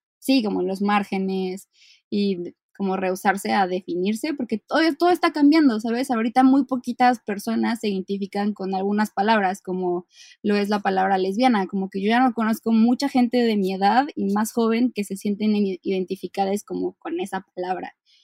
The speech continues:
y prefieren un poco más lo queer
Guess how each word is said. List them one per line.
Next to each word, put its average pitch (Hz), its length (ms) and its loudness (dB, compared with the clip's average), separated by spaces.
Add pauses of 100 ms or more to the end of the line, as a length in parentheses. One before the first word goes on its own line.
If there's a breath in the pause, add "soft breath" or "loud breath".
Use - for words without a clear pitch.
(120)
y 208 120 -2
prefieren 214 680 4 (380)
un 220 120 4
poco 214 220 0
más 196 560 4
lo 214 160 0
queer 359 320 4